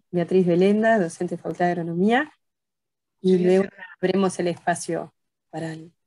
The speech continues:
Speaker 2: No sé si se escucha, y voy a hacer una pequeña trampa, a ver si puedo ponerlo, que no puedo, no puedo agarrar acá abajo aquí. Este, porque, bueno, tengo la suerte de, de, de tener, este, un videíto para compartir.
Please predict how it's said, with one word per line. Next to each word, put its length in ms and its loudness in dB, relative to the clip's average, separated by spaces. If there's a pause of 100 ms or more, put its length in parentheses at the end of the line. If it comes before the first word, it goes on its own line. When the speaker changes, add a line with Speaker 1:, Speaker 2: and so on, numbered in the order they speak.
(800)
Speaker 2:
No 260 -10
sé 140 -12
si 60 -10
se 100 -14
escucha, 640 -8
y 60 -12
voy 200 -6
a 40 -6
hacer 160 -8
una 140 -8
pequeña 360 -12
trampa, 460 -8
a 20 -8
ver 140 -8
si 120 -16
puedo 200 -10
ponerlo, 600 -6 (960)
que 120 -16
no 180 -10
puedo, 380 -12
no 180 -10
puedo 180 -8
agarrar 320 -8
acá 200 -8
abajo 200 -12
aquí. 280 -14 (320)
Este, 600 4 (280)
porque, 260 4
bueno, 300 8
tengo 200 10
la 160 6
suerte 540 4
de, 460 4 (100)
de, 480 4
de 140 4
tener, 500 4
este, 320 -2
un 160 4
videíto 500 4
para 320 2
compartir. 920 4